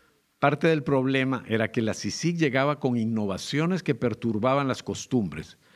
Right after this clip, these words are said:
Cosas tan sencillas como poner pies de página en los informes que recibían los jueces eran mal vistas. Otra innovación que hizo mucho ruido en los juzgados fue el uso del PowerPoint.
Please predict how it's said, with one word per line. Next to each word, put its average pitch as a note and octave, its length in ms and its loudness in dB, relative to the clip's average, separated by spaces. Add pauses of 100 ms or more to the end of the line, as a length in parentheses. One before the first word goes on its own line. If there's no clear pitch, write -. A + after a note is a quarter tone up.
(300)
Cosas E3 380 2
tan D#3+ 140 2
sencillas C3+ 580 0
como A2+ 260 0
poner A#2+ 320 0
pies D#3+ 260 2
de E3 100 2
página A#2 520 -2
en G2+ 80 -2
los G2+ 180 -4
informes D3 520 0
que C3+ 100 2
recibían B2 520 0
los B2+ 120 -2
jueces F3 520 -2 (160)
eran B2 280 2
mal A2+ 220 2
vistas. G2+ 540 -4 (840)
Otra C#3 300 2
innovación C#3+ 560 2
que C3+ 120 -2
hizo C#3+ 180 -2
mucho C#3+ 260 0
ruido C#3 300 2
en B2 60 0
los G2+ 100 -2
juzgados B2+ 560 0 (240)
fue C3+ 240 2
el C3 100 2
uso C#3 280 0
del A#2 120 2
PowerPoint. A#2+ 760 0